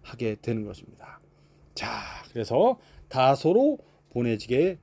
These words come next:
되었고, 그렇게 이제, 에, 이 바울이, 사울이 떠나게 되자 이제 교회는 어떻게 됐어요? 온 유대와 갈릴리, 사마리아 교회가 평안하여졌다 그랬죠.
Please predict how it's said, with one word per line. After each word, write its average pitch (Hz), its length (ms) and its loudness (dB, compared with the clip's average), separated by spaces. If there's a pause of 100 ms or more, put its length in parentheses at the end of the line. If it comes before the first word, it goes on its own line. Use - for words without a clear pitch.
되었고, 95 560 -8 (260)
그렇게 233 360 0
이제, 202 360 4 (380)
에, 131 460 -2 (340)
이 131 280 -4 (120)
바울이, 147 500 4 (1200)
사울이 160 460 2
떠나게 214 400 4
되자 185 480 4 (260)
이제 123 240 -2
교회는 180 300 8
어떻게 165 200 2
됐어요? 127 360 0 (720)
온 151 260 4
유대와 147 440 4
갈릴리, 139 440 0
사마리아 143 460 0
교회가 143 540 0 (340)
평안하여졌다 180 880 -2
그랬죠. 95 300 -10